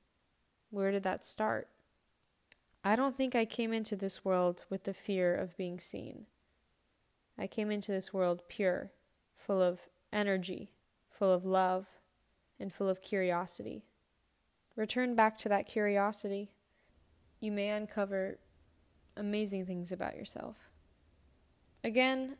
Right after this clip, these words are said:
I hope this helped in some way. This is just me ranting. <laughs> Thank you for listening,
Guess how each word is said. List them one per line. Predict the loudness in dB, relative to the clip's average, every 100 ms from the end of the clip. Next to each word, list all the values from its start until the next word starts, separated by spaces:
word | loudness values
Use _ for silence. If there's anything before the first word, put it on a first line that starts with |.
| -8
I | -4
hope | 0 -2
this | -2 -4
helped | 0 0 -2
in | -6
some | -4 -4 -4
way. | -4 -2 -2 -4 -8 -16 _ _ _ _ _ _
This | -4 -4 -2
is | -4
just | -2 -2 -2
me | -4 -4
ranting. | -4 -4 -6 -4 -2 0 0 -2
<laughs> | -6 -6 -10 _ _ -20 _ _ _ _ -4
Thank | -2 -2
you | -2
for | 0
listening, | 0 0 -2 -4 -6 -8